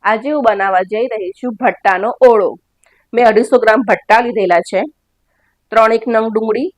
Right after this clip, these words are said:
સુધારીને રાખી છે, ત્રણ ટામેટાની પ્યુરી કરી નાખી છે, લસણ, મરચાં, આદુ ક્રશ કરી નાખ્યા છે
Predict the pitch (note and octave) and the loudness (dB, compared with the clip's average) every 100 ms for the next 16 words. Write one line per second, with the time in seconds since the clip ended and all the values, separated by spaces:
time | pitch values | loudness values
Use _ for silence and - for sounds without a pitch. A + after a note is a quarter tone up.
0 | _ - A3 B3+ G3+ G#3+ G#3 G3 G3 G3+ | _ -10 -4 0 2 2 2 2 0 -6
1 | - B3+ E4+ _ _ _ _ _ _ _ | -4 -6 -6 _ _ _ _ _ _ _
2 | - A#3+ C4+ C4 A3+ A3 G#3+ G#3 A#3+ G#3+ | 0 0 2 0 0 0 -2 -2 -4 -4
3 | F#3 G3+ G#3+ G#3 G#3+ G#3 A3+ A3 - A#3+ | -2 0 2 2 0 -2 -6 -6 -6 -6
4 | - _ _ _ _ _ _ _ G#3 A3+ | -10 _ _ _ _ _ _ _ 0 2
5 | C4+ C#4 B3+ A#3 B3+ A#3 G3+ G#3+ G3+ F3 | 2 4 2 2 2 4 4 2 0 0
6 | - A3+ G#3+ G#3+ G#3+ A#3+ A3+ - | 2 0 2 0 0 0 -2 -4